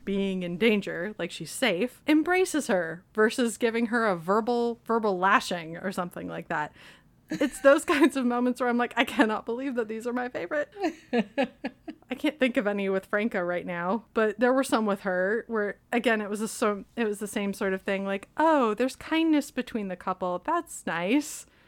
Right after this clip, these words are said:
Speaker 1: What about you? What were some of your favorite moments?
Speaker 2: I really liked the side character of Mita. I thought she was really awesome,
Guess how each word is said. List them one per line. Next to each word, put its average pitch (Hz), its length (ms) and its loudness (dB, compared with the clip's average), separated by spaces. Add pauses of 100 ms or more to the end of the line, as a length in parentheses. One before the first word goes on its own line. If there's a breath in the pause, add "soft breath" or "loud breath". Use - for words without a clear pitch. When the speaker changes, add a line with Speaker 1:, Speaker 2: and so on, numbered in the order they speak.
(120)
Speaker 1:
What 302 180 4
about 311 220 6
you? 262 200 6
What 240 180 4
were 302 120 4
some 294 180 2
of 285 160 4
your 262 160 4
favorite 196 380 0
moments? 190 500 -8 (100)
Speaker 2:
I 302 100 2
really 415 540 0
liked - 280 -8 (100)
the 208 580 4
side 202 340 -2
character 214 440 0
of 175 120 -4
Mita. 240 760 2 (280)
I 196 120 0
thought - 200 0
she 202 200 -2
was 214 240 -2
really 202 340 -4
awesome, 240 680 -6